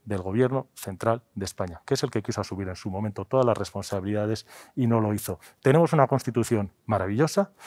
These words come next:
que nos permite a todos expresarnos en libertad y que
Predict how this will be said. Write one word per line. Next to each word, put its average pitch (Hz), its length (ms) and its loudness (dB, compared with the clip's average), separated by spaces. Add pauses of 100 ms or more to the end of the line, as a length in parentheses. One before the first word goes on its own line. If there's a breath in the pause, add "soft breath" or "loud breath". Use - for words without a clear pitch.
(240 loud breath)
que 104 100 -4
nos 101 200 -4
permite 120 380 0
a 113 60 4
todos 107 320 -2
expresarnos 107 720 -2
en 95 160 -6
libertad 95 520 4 (540 loud breath)
y 107 120 -6
que 165 260 4